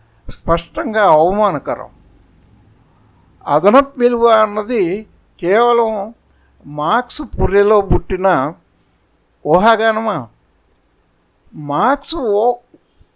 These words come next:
ఊహ లేనిదాన్ని సృష్టించటం కాదు,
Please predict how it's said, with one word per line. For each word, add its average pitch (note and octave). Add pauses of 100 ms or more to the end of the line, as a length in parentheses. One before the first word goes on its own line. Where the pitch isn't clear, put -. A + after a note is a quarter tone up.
(120)
ఊహ G3 (1200)
లేనిదాన్ని B3
సృష్టించటం A3
కాదు, D3+